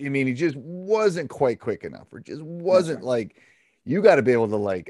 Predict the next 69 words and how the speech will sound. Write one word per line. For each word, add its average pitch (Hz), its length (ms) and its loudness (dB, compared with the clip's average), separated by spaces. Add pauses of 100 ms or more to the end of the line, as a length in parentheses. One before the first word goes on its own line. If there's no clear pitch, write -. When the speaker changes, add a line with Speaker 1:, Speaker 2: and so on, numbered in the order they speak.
Speaker 1:
I 156 160 4
gotta, 123 400 4
it's 143 140 -6
like 170 140 -4
the 165 120 -8
U 135 400 -4
M 151 200 0
B, 156 200 -2
I 160 160 0
gotta 165 200 4
be 113 160 2
able 117 160 -2
to 101 120 -4
stop 107 460 -6
you. 87 320 -10 (320)
Like, 95 340 -8
<laughs> - 240 -16
Speaker 2:
Yeah. 165 200 -6 (180)
Speaker 1:
if 151 140 -10 (180)
Speaker 2:
That's 131 160 0
Speaker 1:
you're 185 100 6
a - 40 6
Speaker 2:
right. 170 60 4
Speaker 1:
Division 160 340 2
One 156 180 0
player 143 400 0 (260)
and 127 140 -6
I'm 165 180 2
a 147 40 0
divi-, 127 300 0
I 147 160 -2
gotta 156 140 2
be 147 60 2
able 139 140 2
to 113 80 -6
play 143 280 0
you 131 200 -2
one-on-one, 123 680 -4
and 160 100 -8
you, 185 200 -14
yeah, 196 300 2
you're 139 180 0
gonna 120 140 -4
score 104 340 -8
on 113 80 -8
me, 143 100 -6
but 143 140 -2
I 170 120 2
gotta 147 140 2
be 120 40 -4
able 110 120 -2
to 98 60 -6
contain 135 600 -12
you, 131 180 -8
and, 95 160 -14 (320)
and 104 300 -10
Speaker 2:
That's 107 180 -10
right. - 120 -16 (180)
Speaker 1:
I 139 100 2
can't 156 260 -2
worry 156 220 4
about 127 260 2
the 104 120 -6
help - 320 -4
<laughs> 135 80 -6
defense 135 380 -6
behind, 101 260 -10
I 120 100 -6
mean, 113 280 -6